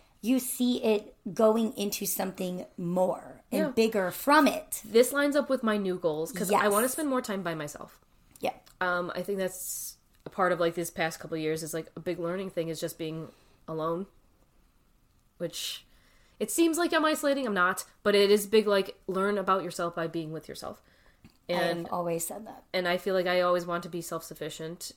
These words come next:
Speaker 2: and make sure that's the first, I can take care of myself.
Speaker 1: Yeah.
Speaker 2: And so, like, this is a big one for me because I will be driving to see other people. I will be
Speaker 1: Mm-hmm.
Speaker 2: driving to meet other, like,
Speaker 1: And you're, and you're doing it to experience life. I think if you were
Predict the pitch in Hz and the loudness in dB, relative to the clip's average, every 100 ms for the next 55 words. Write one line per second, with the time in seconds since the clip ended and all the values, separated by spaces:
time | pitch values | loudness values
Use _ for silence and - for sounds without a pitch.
0 | - 160 165 165 160 - 160 160 156 - | -12 -12 -8 -8 -6 -4 -2 -2 -4 -8
1 | 156 - 156 - - - - 160 156 151 | -8 -6 -6 -6 -10 -10 -8 -8 -8 -8
2 | 160 156 - - - - 240 415 415 277 | -10 -8 -10 -12 -16 -4 -2 0 -2 -6
3 | - 175 175 180 180 180 - - 175 170 | -8 -8 -2 2 4 2 0 -4 -4 -4
4 | 190 190 185 180 185 175 170 165 180 170 | -4 -2 0 -2 -2 -4 -4 -4 -2 -4
5 | 156 - - - 170 175 196 208 175 185 | -4 -8 -10 -6 -2 2 2 0 0 0
6 | 185 180 185 - 165 160 156 156 240 320 | 0 -4 -8 -6 -6 -4 -6 -8 -10 -6
7 | 294 - 190 - - 285 170 165 170 165 | -6 -4 0 0 2 0 -2 -4 -6 -6
8 | 170 175 170 - - 180 - - - - | -6 -2 -2 -2 -2 -2 -6 -20 -8 4
9 | 302 - 254 - 302 302 311 302 320 339 | 6 6 4 2 4 4 4 4 4 4
10 | 339 - 269 247 247 226 214 208 - 190 | 2 0 2 2 0 -2 -2 -2 -2 0
11 | 185 214 - - - _ - 233 262 247 | 0 0 -6 -20 -20 _ -4 0 4 4
12 | 214 240 233 226 214 | 2 2 4 2 0